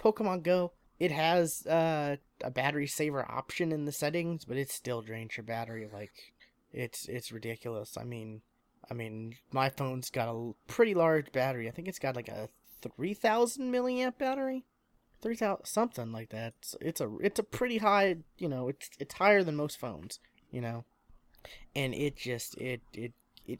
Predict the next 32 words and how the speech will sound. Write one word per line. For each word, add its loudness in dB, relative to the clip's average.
eats -8
through -6
the -10
battery. -6
I -6
mean, -8
that's 0
why 0
I, 0
I'm -6
just, -8
I, -4
I'm -10
trying -4
to -6
find -2
game, -6
you -8
know, -6
and 0
plus, 0
I, 4
I 0
don't 0
wanna, 0
I 4
don't 0
feel 4
the 2
need 0
to -12
play, -2